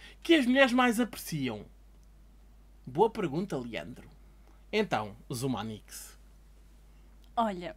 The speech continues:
Speaker 2: <clears throat> Olha, muito bem. <laughs> Há tantas. Há físicas e há, não é psicológicas, pois não? Não.
Speaker 1: Sim, pode ser.
Speaker 2: Pode-se dizer, não é?
Speaker 1: Sim.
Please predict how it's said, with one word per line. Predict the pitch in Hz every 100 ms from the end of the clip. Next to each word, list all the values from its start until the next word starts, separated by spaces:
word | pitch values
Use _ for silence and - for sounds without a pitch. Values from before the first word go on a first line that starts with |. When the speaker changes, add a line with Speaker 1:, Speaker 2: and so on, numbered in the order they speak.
| - 330
Speaker 2:
<clears throat> | - 370 349 262 190 185 226 - - - -
Olha, | 330 359
muito | 320
bem. | 247 240
<laughs> | 277 - 539 - 539 - - - -
Há | 392 392
tantas. | 403 392 359 370 381 - - - - - -
Há | 277 269 262 262 254 247 247 233 226 240
físicas | - 339 415 403 - 392 403 415 - - - - - - - - 269
e | 277
há, | 277 269 - -
não | 247
é | 277
psicológicas, | - 269 294 277 262 262 - 247
pois | - 254
não? | 220 - - - -
Não. | 254 247 - - - - - - -
Speaker 1:
Sim, | 453 -
pode | - 131
ser. | 285
Speaker 2:
Pode-se | 254 240 -
dizer, | 247 226
não | 220
é? |
Speaker 1:
Sim. | 165